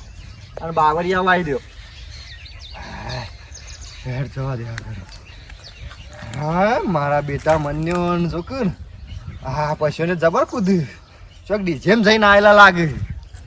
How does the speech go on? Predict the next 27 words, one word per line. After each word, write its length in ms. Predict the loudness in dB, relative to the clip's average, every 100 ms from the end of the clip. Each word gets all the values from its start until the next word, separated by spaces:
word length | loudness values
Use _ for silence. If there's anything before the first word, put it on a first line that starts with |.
| -10 -10 -10 -16 -12 -12 -12 -14 -14 -14 -12 -12 -12 -12 -12 -14 -16 -12
હમણાં 260 | -6 -4
કોક 160 | -2 -2
ટોયકા 380 | -2 -2 2 2
તો 120 | 4
પાડતું 480 | 6 4 6 2 2
તું. 360 | 0 0 -4 -10 -18 -10
આમ 120 | -4
જવા 260 | 4 8
દે 180 | 8 6
તો 120 | 2
જીએ 260 | -2 0 2
તાણે 280 | 4 4 4
ગોમમાં 320 | 0 2 2
ખબર 260 | 2 2 2
પડશે. 500 | 0 -2 -4 -4 -4 -8 -10 -10 -10 -14 -20 -20 -16 -14 -14 -16 -20 -20 -20 -20 -20 -18 -16 -16 -18 -20 -18 -16 -12 -8 -8 -6 -8 -10 -10 -12 -12 -18 -16 -6
નારિયા 440 | -4 -2 2 2
તો 120 | 8
આઈ 300 | 10 10 8
ગયો 200 | 6 2
છું 180 | 2 0
પણ 160 | 4 6
અમુક 360 | 6 2 0
કોઈ 200 | 4 4
દેખાતું 640 | 4 0 8 8 8 2 4
નહીં, 240 | 4 4
કોઈ 260 | 4 4 4
દેખા-, 380 | 2 6 4